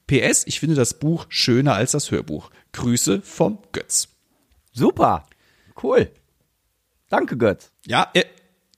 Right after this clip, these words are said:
Speaker 1: danke, Götz, für die, auch für die Empfehlung und das, äh, reichliche Lob, was wir dort erhalten haben. Er spricht ja von Profis, wie wir es sind, Dirk. <laughs> Hast du das schon mal gehört?
Speaker 2: Ja, nee,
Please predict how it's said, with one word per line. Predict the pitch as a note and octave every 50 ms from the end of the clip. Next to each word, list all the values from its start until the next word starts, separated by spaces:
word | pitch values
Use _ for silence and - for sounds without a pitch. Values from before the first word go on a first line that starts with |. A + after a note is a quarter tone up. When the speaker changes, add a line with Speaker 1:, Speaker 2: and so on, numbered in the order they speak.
| _
Speaker 1:
danke, | - E3 G#3+ B3 B3
Götz, | G3 G3+ A#3 - - -
für | - G#3
die, | F#3+ E3+ E3+ -
auch | C3+ - C#3 -
für | - - F3+
die | D#3 D#3
Empfehlung | C3+ A#2 - - D3 C#3+ E3+ - E3 -
und | - A3 F#3+ E3
das, | D3+ C3+ -
äh, | D3+ A2 C#3 C#3+
reichliche | C#3 B2+ A2+ C3 D#3+ G3+ F#3 F#3+ D#3 C#3+ C#3
Lob, | B2 D3+ G3 D4 -
was | - A#2+ - -
wir | G#2+
dort | G#2+ G#2+ G#2 -
erhalten | - A#2+ A#2 F2+ G#2+ A#2 - - A2+
haben. | A#2 A#2+ C#3+ E3+
Er | - A#2+
spricht | - - - E3+ - -
ja | C3
von | - - A#2+ G#2
Profis, | - - - A#2+ D#3 - - - - A2+ - - - -
wie | A2+ A2 G#2+ G2 G#2
wir | B2+ D3 - - -
es | - - -
sind, | F#2+ G2 F#2 -
Dirk. | - - - - - - - - - -
<laughs> | - - - - - - C3
Hast | A#2 A#2 A2
du |
das | B2+ C3+
schon | - - B2+
mal | A#2
gehört? | G#2 G#2 G#2 B2 B2 - -
Speaker 2:
Ja, | D#3+ - - - -
nee, | A2 C3+ E3 E3 D#3+ -